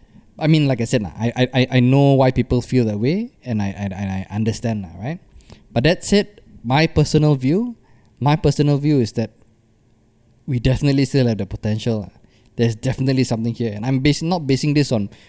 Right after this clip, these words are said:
because of how our government is doing, how our politics is doing, things like that. No, this is based on what I've seen of Malaysians lah. You know, no, no, of people on the ground doing their best, trying to make Malaysia a better place. And I've seen enough of them that I feel like,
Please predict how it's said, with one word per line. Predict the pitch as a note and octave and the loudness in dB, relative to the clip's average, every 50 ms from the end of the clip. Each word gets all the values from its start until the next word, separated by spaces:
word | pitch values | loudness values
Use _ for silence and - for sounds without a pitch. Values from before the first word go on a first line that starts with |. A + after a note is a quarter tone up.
| - _ _ | -20 _ _
because | - A2+ B2+ B2+ B2 - | -6 -2 -2 -2 -2 -2
of | G#2+ | -4
how | - B2 B2 | 0 2 2
our | A#2 G#2+ G#2 G2+ G2 | 2 2 0 -4 -6
government | G2+ - A#2 A#2 A#2+ B2+ B2 B2 B2 | -6 -6 -6 -4 -2 -2 -2 -2 -2
is | A#2 A2 - | -4 -6 -8
doing, | - A#2+ A2+ A#2+ A#2+ A#2+ B2 B2 A#2+ A#2+ A#2+ | -14 -6 -2 0 2 4 4 4 2 2 0
how | A#2 G#2 A#2 A2+ A2 | -2 -2 -4 -4 -4
our | G#2 | -4
politics | - - B2 B2 A#2 A#2+ A#2+ A#2 | -4 -2 -2 0 0 0 -2 -2
is | A2+ | -2
doing, | A2 A#2 A#2 A2+ A2 | -2 0 0 0 0
things | A2 A2+ G#2+ - | -2 -4 -4 -4
like | A#2 A#2+ | -4 -4
that. | A#2+ B2 | -4 -4
No, | A#2+ A2 G#2 G2+ G2+ G2 F#2+ G#2+ | -4 -4 -4 -6 -8 -10 -10 -6
this | C#3 D#3 C#3+ C#3 | -6 -4 -2 -2
is | B2+ B2 | -4 -2
based | A#2+ C#3 D3 C#3 - | 0 2 2 2 2
on | B2+ A2 G#2 - - - - - _ _ _ _ _ _ _ | 0 -2 -2 -6 -8 -16 -20 -20 _ _ _ _ _ _ _
what | - C#3+ C#3 | -2 0 2
I've | C3 B2 - | 2 0 0
seen | - - - D3 C3+ A#2+ | -2 0 0 2 2 2
of | A2 G#2+ - - - - - _ _ _ _ _ _ - | -2 -4 -6 -14 -20 -20 -20 _ _ _ _ _ _ -2
Malaysians | B2 C3+ C#3+ D#3 D#3 D3 F3 E3+ D#3 - - | 2 6 6 6 6 6 4 2 2 0 -4
lah. | A#2 G#2+ - - _ _ _ _ - - - _ _ _ _ | -8 -10 -10 -16 _ _ _ _ -20 -20 -20 _ _ _ _
You | G#2+ | -2
know, | A2+ C3 C#3+ C3+ B2 - _ - | 0 0 0 -2 -4 -10 _ -18
no, | - D3 C3+ B2+ A2+ | -14 -12 -12 -12 -12
no, | A#2+ A#2+ A#2+ A#2 A#2 B2 B2 A2+ A#2 | -12 -12 -10 -10 -8 -6 -6 -6 -6
of | A#2 - - | -8 -10 -2
people | - C3+ B2+ - D#3+ D3+ D3 C#3+ C#3+ B2 | 0 0 2 4 4 4 4 4 4 2
on | A#2+ A2+ G#2 | 0 -4 -6
the | G#2 | -6
ground | F#2+ G2+ A#2+ A#2+ A#2+ A#2+ B2 B2 B2+ B2 B2 B2+ B2+ B2 - _ _ | -4 -2 -2 0 0 0 0 0 -2 -2 -4 -4 -6 -10 -12 _ _
doing | B2 B2 B2 B2+ B2+ B2+ | 2 4 4 4 4 2
their | A2 G#2+ G2 | 0 -2 -4
best, | F2+ F#2 B2 A#2+ A#2 G#2+ - - - - - - _ _ _ _ | -4 -2 -2 -2 -2 -2 -6 -10 -12 -16 -20 -20 _ _ _ _
trying | - - B2+ B2+ C3 A#2+ | -4 -2 0 0 0 0
to | - G#2+ | -2 -2
make | A2 A#2 A#2 A2+ | -4 -4 -4 -6
Malaysia | A2 G2+ G2+ G#2 G#2+ - A#2 G#2 | -6 -4 -4 -4 -4 -4 -4 -6
a | F#2+ | -6
better | F2 G2 G2 G#2+ - | -6 -8 -8 -10 -8
place. | - G#2+ G2+ F#2+ - - - _ _ _ _ _ | -8 -8 -8 -8 -10 -16 -20 _ _ _ _ _
And | - A#2+ | -4 -2
I've | A#2+ B2+ A#2+ | -2 -2 -2
seen | - - F3+ F3+ D3 | 0 0 2 2 2
enough | B2 A#2 A#2+ C#3 D#3+ D3+ | 2 0 0 0 -2 -2
of | D3 B2 A#2+ | -2 -4 0
them | B2+ C3+ C#3+ D3+ C3+ | 2 2 2 2 2
that | A#2+ A2 - | 0 -2 -4
I | G#2 F#2+ | -6 -8
feel | - - C#3+ C#3+ B2+ | -4 0 0 0 2
like, | A2+ G#2 G2 - | 0 -2 -6 -8